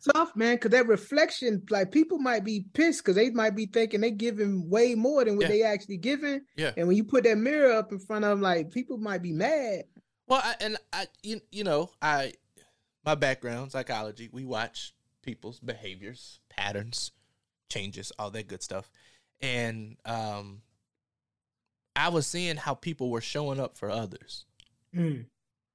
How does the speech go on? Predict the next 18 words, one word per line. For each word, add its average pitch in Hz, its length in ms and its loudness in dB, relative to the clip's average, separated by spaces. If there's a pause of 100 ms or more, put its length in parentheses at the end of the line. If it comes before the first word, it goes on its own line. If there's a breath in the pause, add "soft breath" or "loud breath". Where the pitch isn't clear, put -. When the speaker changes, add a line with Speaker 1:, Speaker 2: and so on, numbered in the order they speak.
(1300)
Speaker 2:
And 147 180 0
because 165 360 0
I'm 143 200 -2 (800)
on 156 160 -2
the 143 220 -2
inside, 107 720 -4 (1120)
I 165 520 0
know 147 920 0 (800)
how 143 240 0
the 120 240 -6
others 131 520 0
were 107 100 -12
treating 151 380 -6
the 110 80 -12
people 156 340 -10
that 107 180 -8
were 98 100 -12
given 113 560 -6